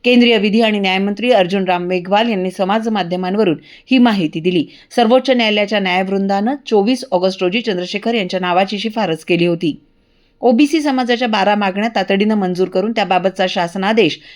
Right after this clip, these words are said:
एका महिन्याच्या आत काढण्याचं आश्वासन राज्याचे इतर मागास बहुजन कल्याण मंत्री अतुल सावे यांनी दिला. त्यानंतर ओबीसी राष्ट्रीय महासंघानं आपलं साखळी उपोषण मागे घेतलंय. मराठा समाजाला सरसकट आरक्षण देऊ नये आणि मराठा समाजाचा समावेश कुणबी जातीत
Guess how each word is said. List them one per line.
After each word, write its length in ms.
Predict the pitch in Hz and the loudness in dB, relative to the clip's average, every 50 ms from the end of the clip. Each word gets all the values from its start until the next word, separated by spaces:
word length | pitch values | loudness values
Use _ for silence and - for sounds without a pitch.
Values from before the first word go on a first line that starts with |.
| - - | -8 -2
एका 220 | 220 220 220 247 247 | -2 0 0 2 2
महिन्याच्या 440 | 247 240 240 240 254 254 254 262 | 4 4 4 4 2 2 0 0
आत 80 | 233 220 - | 0 0 0
काढण्याचं 380 | - 202 202 190 208 208 202 208 | 0 -2 0 0 -4 -2 -2 -2
आश्वासन 420 | 180 180 - 202 196 196 233 247 | -2 -2 0 -2 -2 -2 -2 0
राज्याचे 380 | 233 214 180 170 185 185 - 208 | 0 0 0 0 -2 -2 -2 -2
इतर 320 | - - 202 - 233 240 | -4 -4 -4 -2 -2 -2
मागास 420 | 226 214 190 185 175 196 226 220 214 | -2 -2 -2 0 0 0 0 0 -2
बहुजन 380 | 185 185 185 185 180 190 190 | -4 -2 -2 -2 -4 -4 -4
कल्याण 360 | 190 190 180 180 175 175 170 | -2 -2 0 2 2 0 0
मंत्री 340 | 180 185 208 214 214 214 254 254 - - - _ - | 0 -2 -2 -2 -2 -4 -4 -4 -8 -20 -20 _ -4
अतुल 300 | - 208 208 214 233 226 | -2 -2 0 2 2 0
सावे 420 | 208 214 - 254 233 220 220 233 240 | 0 -2 -2 0 0 2 2 2 2
यांनी 260 | 208 180 180 175 170 | 2 2 0 0 0
दिला. 220 | 180 254 175 - - _ _ _ _ - | 0 0 -2 -2 -4 _ _ _ _ -2
त्यानंतर 420 | - 208 202 196 185 175 170 214 - | 0 0 2 2 0 0 0 -2 -2
ओबीसी 380 | - 220 190 180 208 202 254 | 0 -2 -2 -2 -2 -4 -2
राष्ट्रीय 300 | 226 226 196 190 - 214 | -2 -2 -2 -2 -2 -4
महासंघानं 560 | 196 190 185 185 185 196 185 202 226 226 185 151 - - - - - | -4 -4 -6 -6 -6 -6 -4 -2 0 0 0 -2 -6 -10 -20 -20 -12
आपलं 320 | - - 214 208 208 202 202 | -6 -6 -4 -2 -2 -2 -2
साखळी 340 | 196 240 202 196 - 277 294 | 0 0 -2 0 0 0 0
उपोषण 420 | 254 196 - 196 190 - 196 185 | 0 0 -4 -6 -4 -4 -4 -2
मागे 260 | 196 190 180 170 175 | -2 -2 -2 -2 -2
घेतलंय. 360 | 165 180 170 175 170 175 160 147 - _ - _ _ _ _ - | 0 -2 -2 0 2 0 0 0 -2 _ -20 _ _ _ _ -4
मराठा 400 | 208 220 226 247 247 247 262 262 | 0 0 2 2 2 0 -2 -2
समाजाला 480 | - 247 214 202 196 202 190 202 220 | -2 -2 -2 -2 0 0 0 0 0
सरसकट 500 | 220 - 220 190 196 - 233 - 262 254 - | -2 -2 -4 -4 -4 -6 -4 -4 -4 -4 -2
आरक्षण 400 | 202 202 202 202 - - 214 202 | -2 0 0 -2 -2 -4 -4 -2
देऊ 220 | 185 180 180 180 180 | 0 0 0 0 0
नये 220 | 180 175 185 214 | -2 -2 -2 -2
आणि 220 | 247 240 202 196 | -2 -2 -2 -2
मराठा 320 | 185 180 180 196 214 214 262 | -2 0 0 -2 -2 -4 -6
समाजाचा 480 | 254 262 247 240 233 220 233 220 233 | -6 -4 -4 -4 -4 -4 -6 -6 -6
समावेश 420 | 226 - 220 202 196 190 208 214 214 | -8 -8 -6 -6 -4 -4 -4 -4 -6
कुणबी 400 | - - 214 202 208 202 262 254 | -4 -2 -2 0 0 0 0 2
जातीत 260 | 233 240 214 220 214 | 2 0 0 0 -6